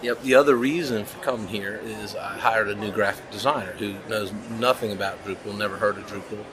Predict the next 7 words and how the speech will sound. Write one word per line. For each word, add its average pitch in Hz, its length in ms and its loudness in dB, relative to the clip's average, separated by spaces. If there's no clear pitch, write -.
doesn't, 104 340 -6
you 110 100 -8
know, 101 120 -12
still 117 280 0
learning 107 280 0
web 104 240 2
development. 104 560 -2